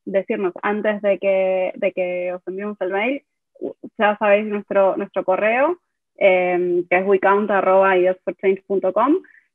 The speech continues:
em, y seguimos en conversaciones. Eh, la idea sería esto, empezar a como un poco refinar lo que queremos hacer con esto y a, bueno, a ver qué, a ver qué puede salir de bueno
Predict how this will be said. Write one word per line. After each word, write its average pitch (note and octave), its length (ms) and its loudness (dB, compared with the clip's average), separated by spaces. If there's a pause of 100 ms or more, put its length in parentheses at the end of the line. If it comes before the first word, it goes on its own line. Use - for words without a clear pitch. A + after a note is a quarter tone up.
(100)
em, F3 720 4 (220)
y A3 140 -2
seguimos G3 420 4
en G#3 120 -4
conversaciones. F3+ 840 -2 (280)
Eh, F3 280 2
la F3 180 2
idea F3+ 240 2
sería F#3+ 500 4
esto, - 480 -4 (140)
empezar G3 460 4
a G3+ 80 6
como G3 500 6 (300)
un G3+ 160 -4
poco G#3 240 4
refinar G3+ 640 0 (240)
lo G3 120 2
que F3+ 140 2
queremos F#3+ 340 2
hacer F#3+ 240 0
con F#3+ 140 2
esto B3+ 460 -2 (800)
y A3 380 4
a, F3 960 2 (100)
bueno, F3+ 420 0
a E3+ 140 -2
ver F3+ 200 0
qué, E3+ 440 0
a F3 120 2
ver F3 140 2
qué F#3+ 120 4
puede F3+ 320 4
salir F3 280 2
de F3 100 2
bueno E3+ 380 2